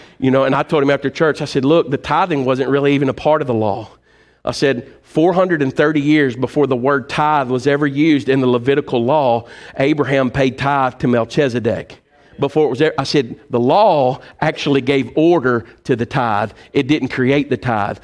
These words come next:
So should you tithe, it was way before the law was ever given. It ain't under the law. It's under God's word." Amen? Amen. I, I know you got a little tithe on there and you went, "Oh, he's gonna talk about it again."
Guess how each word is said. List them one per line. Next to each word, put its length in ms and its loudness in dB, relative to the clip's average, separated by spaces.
So 200 -2
should 260 -2
you 80 0
tithe, 460 0
it 60 -2
was 140 -4
way 200 0
before 240 -2
the 60 -2
law 200 2
was 140 -4
ever 160 -2
given. 400 0
It 100 -2
ain't 160 0
under 220 0
the 80 -4
law. 320 0
It's 160 -4
under 160 0
God's 380 -2
word." 320 -2
Amen? 460 -2
Amen. 360 0
I, 240 -2
I 80 -2
know 140 2
you 100 0
got 140 2
a 20 2
little 180 0
tithe 300 2
on 140 -2
there 120 2
and 120 0
you 80 -4
went, 180 -8
"Oh, 200 2
he's 120 2
gonna 120 0
talk 220 -4
about 200 0
it 80 -2
again." 260 2